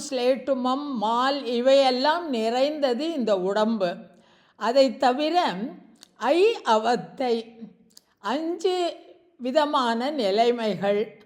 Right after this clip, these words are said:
அந்த அஞ்சு நி-, விதமான அவஸ்தைகள் என்னென்ன? ஜாகிரதம், சொப்பனம்,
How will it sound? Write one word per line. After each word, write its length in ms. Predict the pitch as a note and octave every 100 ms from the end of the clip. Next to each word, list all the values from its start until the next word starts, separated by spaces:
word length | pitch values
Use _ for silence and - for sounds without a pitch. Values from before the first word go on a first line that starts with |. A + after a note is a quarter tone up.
| _ _ _
அந்த 260 | C4+ C#4+
அஞ்சு 680 | C#4 C4 C4+ E4 F4 F4+ F4 C#4+
நி-, 280 | C4+ D4 C4
விதமான 760 | C4+ D4+ D4+ C#4+ C4 D4 B3
அவஸ்தைகள் 640 | G#3 C4 C4+ - D#4+ A#3+ C4+
என்னென்ன? 840 | A3+ G#3 A#3 B3 A3+ A#3 G#3 A#3+ - - _ -
ஜாகிரதம், 720 | B3+ B3+ B3+ B3 G#3+ A#3 D4 -
சொப்பனம், 640 | B3 F#3+ - A#3 G#3 A3